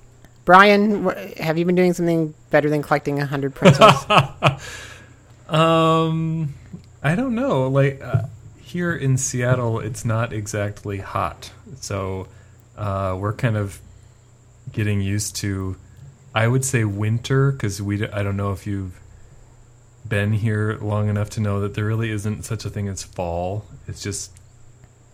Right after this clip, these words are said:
Speaker 2: summer for three months of the year, and then it's winter for the remainder of the year.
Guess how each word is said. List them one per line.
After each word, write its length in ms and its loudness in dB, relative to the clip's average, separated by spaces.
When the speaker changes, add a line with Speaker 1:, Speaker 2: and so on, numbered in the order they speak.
Speaker 2:
summer 560 0
for 180 -6
three 260 -4
months 320 -2
of 80 -8
the 100 -4
year, 260 -2
and 200 -4
then 100 -6
it's 180 -8
winter 580 -6
for 160 -12
the 80 -8
remainder 560 -6
of 120 -6
the 100 -6
year. 220 2